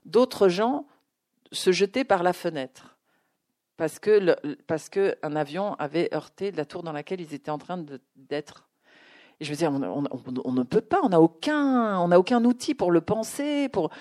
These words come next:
le, qu'est-ce qu'on est censé faire après qu'on a regardé ces images ? On va boire un coup ? Je, je, je comprends pas.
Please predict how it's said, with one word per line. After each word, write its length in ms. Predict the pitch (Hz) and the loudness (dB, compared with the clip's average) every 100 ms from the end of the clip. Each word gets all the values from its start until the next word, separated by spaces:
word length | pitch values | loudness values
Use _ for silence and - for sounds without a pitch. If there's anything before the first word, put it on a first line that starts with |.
| - - | -20 -8
le, 480 | 165 165 156 151 151 | 2 4 4 4 0
qu'est-ce 200 | 233 - | -4 -12
qu'on 200 | 220 208 | -12 -12
est 40 | |
censé 340 | 190 185 175 185 | -8 -8 -4 -2
faire 180 | 214 | 0
après 180 | 190 185 | 0 -2
qu'on 140 | 170 156 | -4 -4
a 40 | |
regardé 300 | 151 151 156 | 0 0 0
ces 300 | 151 156 151 | 0 -2 -2
images ? 360 | 156 160 165 147 - _ _ | -4 -4 -6 -10 -16 _ _
On 60 | 151 | 0
va 100 | 156 | 2
boire 240 | 165 170 | 4 2
un 80 | 165 | 2
coup ? 340 | - - 294 - _ _ _ _ _ _ | -4 -8 -8 -10 _ _ _ _ _ _
Je, 180 | - - - _ _ _ _ | -16 -16 -16 _ _ _ _
je, 80 | - - - | -20 -20 -20
je 140 | - | -20
comprends 240 | - 170 143 | -10 -6 -4
pas. 200 | 127 | -6